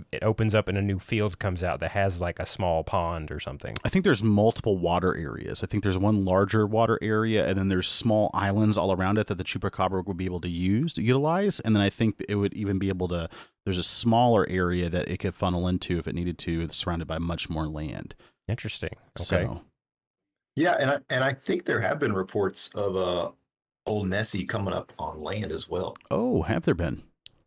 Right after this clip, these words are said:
Speaker 3: I think so. I think I was watching one of the, one of the many shows I watched on it, and I think there's a witness that supposedly stated they saw it on land. I mean, granted, it was right on the shoreline.
Speaker 2: Yeah.
Speaker 1: Right.
Speaker 3: But still.
Speaker 2: Is that, like, flippers, or is, are we talking, um,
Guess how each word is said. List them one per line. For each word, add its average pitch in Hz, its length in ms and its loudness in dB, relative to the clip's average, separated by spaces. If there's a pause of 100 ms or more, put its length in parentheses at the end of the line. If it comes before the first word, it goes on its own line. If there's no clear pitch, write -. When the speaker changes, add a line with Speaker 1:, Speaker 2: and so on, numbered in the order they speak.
(400)
Speaker 3:
I - 160 -6
think - 480 -8
so. - 420 -2 (120)
I 110 40 -8
think 123 180 -4
I 139 60 0
was 127 100 -2
watching 120 400 -2
one 110 180 2
of 107 60 2
the, 98 280 2 (260)
one 123 160 0
of 117 60 2
the 113 60 2
many 120 200 2
shows 104 260 2
I 90 80 0
watched 87 300 -2
on 82 140 -4
it, 92 60 -8
and 90 100 -6
I 92 80 -4
think 104 240 -6
there's 92 220 -2
a 87 60 0
witness 85 480 -4 (800)
that 82 140 -4
supposedly 110 720 -2
stated 87 360 -2
they 87 140 -2
saw 87 300 -2
it - 80 -10
on 80 180 -4
land. 78 420 -8
I - 80 -2
mean, 113 160 2
granted, 107 300 0
it 87 40 0
was 85 100 -6
right 87 160 -2
on 78 80 -6
the 80 40 -8
shoreline. - 760 -4
Speaker 2:
Yeah. 101 140 4
Speaker 1:
Right. 76 260 0
Speaker 3:
But - 100 -8
still. - 400 -4 (380)
Speaker 2:
Is 117 140 4
that, 135 140 4
like, 110 160 0
flippers, 185 600 2
or 120 200 6
is, 110 160 6
are 113 160 2
we 110 120 4
talking, 95 640 2
um, 87 560 0